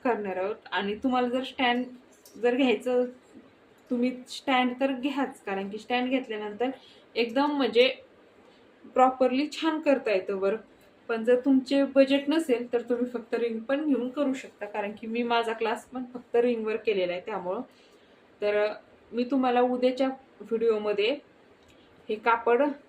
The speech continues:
रिंगला आपण कसं अटॅच करायचं आणि स्टँड नसताना आपण पण कसं, म्हणजे, वर्क करू शकतो, आणि, अ, साखळी टाक्याने आपण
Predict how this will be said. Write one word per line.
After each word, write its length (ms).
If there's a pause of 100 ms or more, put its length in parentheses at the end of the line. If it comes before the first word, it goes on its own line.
(120)
रिंगला 340
आपण 260
कसं 300
अटॅच 380
करायचं 540 (480)
आणि 580 (1500)
स्टँड 440
नसताना 440
आपण 360
पण 140 (400)
कसं, 260
म्हणजे, 560 (300)
वर्क 300
करू 300
शकतो, 720
आणि, 320 (500)
अ, 420
साखळी 380
टाक्याने 440
आपण 400